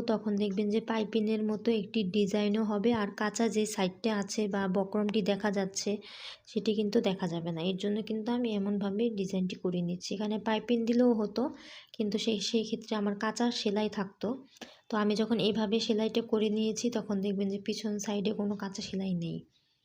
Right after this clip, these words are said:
তো এখন আমি এখানে একটি চাপ সেলাই দিয়ে নিচ্ছি, এতে করে সুন্দরভাবে ফিক্স হয়ে থাকবে আর দেখতেও খুব সুন্দর লাগবে, মনে হবে যে আমি এখানে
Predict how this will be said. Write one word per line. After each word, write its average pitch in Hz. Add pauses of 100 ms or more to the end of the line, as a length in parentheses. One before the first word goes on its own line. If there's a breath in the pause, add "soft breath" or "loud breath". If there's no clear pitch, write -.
(360 loud breath)
তো -
এখন 208
আমি 208
এখানে 214
একটি 214
চাপ 214
সেলাই 202
দিয়ে 190
নিচ্ছি, 196 (680 loud breath)
এতে 196
করে 214
সুন্দরভাবে 202
ফিক্স 208 (100)
হয়ে 208
থাকবে 202
আর 240
দেখতেও 190 (100)
খুব -
সুন্দর 185
লাগবে, 185
মনে 196
হবে 208
যে 208
আমি 196
এখানে 202